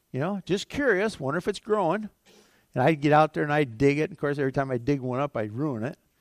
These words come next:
You know, but, but, you know, but I wanted to know. I planted this seed. Is it growing? <laughs> And my dad would always just chuckle and he'd go, "Well, of course it's growing.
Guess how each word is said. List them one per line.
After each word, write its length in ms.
You 140
know, 180
but, 300
but, 80
you 80
know, 100
but 160
I 80
wanted 280
to 80
know. 400
I 120
planted 340
this 180
seed. 280
Is 140
it 240
growing? 500
<laughs> 40
And 120
my 160
dad 320
would 120
always 200
just 240
chuckle 400
and 120
he'd 60
go, 280
"Well, 100
of 160
course 380
it's 140
growing. 480